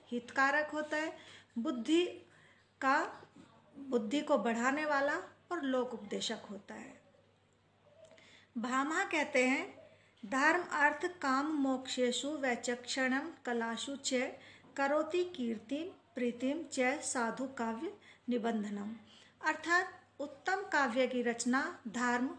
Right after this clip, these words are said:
अर्थ, काम और मोक्ष चार, इन चार रूपों,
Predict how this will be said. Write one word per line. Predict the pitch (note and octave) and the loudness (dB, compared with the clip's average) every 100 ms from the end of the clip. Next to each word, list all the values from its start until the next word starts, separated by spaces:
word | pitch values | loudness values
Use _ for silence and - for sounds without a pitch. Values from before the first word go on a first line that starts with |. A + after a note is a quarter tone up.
| - _ _ - | -14 _ _ -2
अर्थ, | C#4 C#4 C#4 - G4+ - _ - | 2 2 0 -8 -10 -10 _ -2
काम | C4+ C4 C#4+ E4+ - - - - | 4 4 4 -2 -14 -20 -16 -2
और | D#4+ D#4 | 0 4
मोक्ष | C4 A3 F#3+ - - - _ _ _ - | 2 2 -2 -4 -6 -14 _ _ _ -6
चार, | - D4+ D#4+ E4+ - | 4 6 6 4 -4
इन | D4 D#4+ C4+ | -2 -2 -4
चार | - D4 D4+ C#4 | 2 6 6 4
रूपों, | C4+ B3 C#4 E4 - | 0 0 2 0 -2